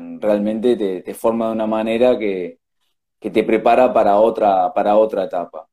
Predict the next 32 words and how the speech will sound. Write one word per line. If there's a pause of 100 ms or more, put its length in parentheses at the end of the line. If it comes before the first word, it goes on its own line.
Y
haber
vivido
mundiales,
eh,
sudamericanos,
representar
al
país, (500)
eh, (360)
bueno,
y
después
con
otra
etapa
con
Gerardo,
aprender
a,
a
estar
en,
en
Copa
Sudamericana, (200)
en
Libertadores,
en
previa
Libertadores
también.